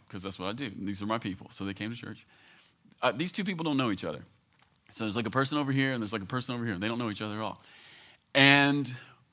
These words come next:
after church, one person comes up to receive some prayer, while second person walks past them. And when the second person walks past them,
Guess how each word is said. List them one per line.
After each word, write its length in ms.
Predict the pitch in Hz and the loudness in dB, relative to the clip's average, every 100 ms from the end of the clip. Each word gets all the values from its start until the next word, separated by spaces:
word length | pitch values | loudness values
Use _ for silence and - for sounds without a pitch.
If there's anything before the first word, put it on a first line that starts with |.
| _ _ - - _ _ _ _ _ _ _ _ - | _ _ -20 -20 _ _ _ _ _ _ _ _ 8
after 360 | 196 233 285 | 8 8 2
church, 720 | 202 233 240 165 196 - - - - _ _ _ - | 2 4 6 6 2 -2 -2 -4 -20 _ _ _ 0
one 240 | 139 233 | 4 4
person 460 | 226 208 190 196 180 | 6 4 4 -2 -4
comes 300 | 180 196 185 | -2 0 0
up 160 | 170 | -2
to 100 | - | 0
receive 400 | 156 147 175 175 | -2 0 0 -2
some 200 | - 156 | 0 -2
prayer, 420 | 139 175 147 135 160 - - - _ _ - | -2 0 2 2 -2 -16 -20 -20 _ _ 0
while 280 | 156 175 165 | 6 6 4
second 460 | - 226 240 214 | 4 4 4 -2
person 480 | - 226 - 160 143 | 0 0 2 2 2
walks 280 | 180 175 - | 0 0 -2
past 420 | - 190 185 - | 0 0 0 -6
them. 220 | 101 98 - _ _ _ _ _ - | -8 -12 -18 _ _ _ _ _ 2
And 140 | 147 | 6
when 120 | 175 | 6
the 80 | 170 | 6
second 380 | - 214 240 214 | 6 6 6 2
person 380 | 208 220 185 160 | 4 4 2 6
walks 240 | 160 147 | 4 4
past 340 | - 175 175 - | 2 2 2 -2
them, 180 | 139 | -4